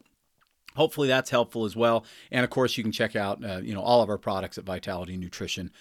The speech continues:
dot com as well. Okay, so now let's get into the second half of the show.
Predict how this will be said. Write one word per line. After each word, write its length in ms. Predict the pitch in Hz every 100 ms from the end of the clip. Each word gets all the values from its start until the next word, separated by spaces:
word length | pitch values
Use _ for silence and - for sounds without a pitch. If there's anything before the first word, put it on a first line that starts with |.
| _ -
dot 260 | 98 87 -
com 320 | 92 82 85 _ - _
as 320 | 101 87 87
well. 360 | 95 113 107 90
Okay, 280 | 110 151 131
so 180 | - 131
now 300 | 147 160 139
let's 220 | 147 -
get 220 | 151 160
into 460 | 151 156 151 156 160
the 140 | 123
second 500 | - - 147 180 160
half 340 | - 120 143
of 220 | - 135 131
the 60 |
show. 560 | 127 - 151 180 -